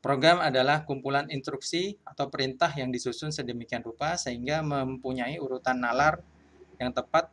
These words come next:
untuk menyajikan suatu persoalan. Ini, ini program itu adalah kalau sudah jadi gitu ya. Jadi karena kom-, program itu sudah kompleks,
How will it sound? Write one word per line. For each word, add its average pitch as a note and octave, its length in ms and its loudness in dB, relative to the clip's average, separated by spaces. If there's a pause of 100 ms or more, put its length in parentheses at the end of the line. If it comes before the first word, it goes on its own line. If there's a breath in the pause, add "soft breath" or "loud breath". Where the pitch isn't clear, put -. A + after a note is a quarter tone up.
(140)
untuk C#3+ 320 -8
menyajikan B2 480 -6
suatu A#2+ 340 -6
persoalan. A2+ 540 -6 (1120)
Ini, A#2 60 -8 (100)
ini C3 160 0 (480)
program B2+ 400 0
itu D3 160 -2
adalah A#2 400 0 (560)
kalau A#2+ 80 -4
sudah B2 240 -4
jadi A#2+ 480 0
gitu A#2 240 -6
ya. G#2+ 80 -8 (160)
Jadi C3+ 240 -4
karena D#3 400 2 (240 soft breath)
kom-, C3 320 -2
program C#3 400 0
itu - 160 -10
sudah B2+ 240 -2
kompleks, B2 560 0